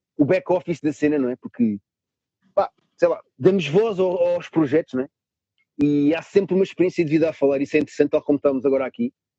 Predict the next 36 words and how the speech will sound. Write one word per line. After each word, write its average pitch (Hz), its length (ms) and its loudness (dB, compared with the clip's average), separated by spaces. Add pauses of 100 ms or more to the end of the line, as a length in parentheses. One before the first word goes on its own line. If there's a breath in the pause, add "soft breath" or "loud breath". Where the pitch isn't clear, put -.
(600)
Eh, 156 720 0
pá, 160 120 0
mas 160 140 0
é 156 60 2
isso. 147 320 -2
E 151 80 4
no 170 100 2
fundo, 165 420 -2 (460)
também 175 160 2
não 180 100 0
ganhamos 180 340 -2
dinheiro, 170 400 0
volta 175 260 0
e - 20 2
meia, 170 340 0
lance, 165 260 -4
já 170 120 2
vi 165 120 -2
que - 60 -20 (680)
também 165 200 2
tens 175 180 -2
feito - 280 0
merch. 147 400 -2
Eu 147 160 2
volto, 165 280 -2
a, 160 120 -2 (560)
a 147 60 2
vida 196 240 2
do 208 80 -2
Underground 208 340 0
Tuga 196 220 2
teve, 196 180 -2
tipo, 185 200 -2
duas 185 200 2
t-shirts. 175 540 0
<laughs> 622 320 -2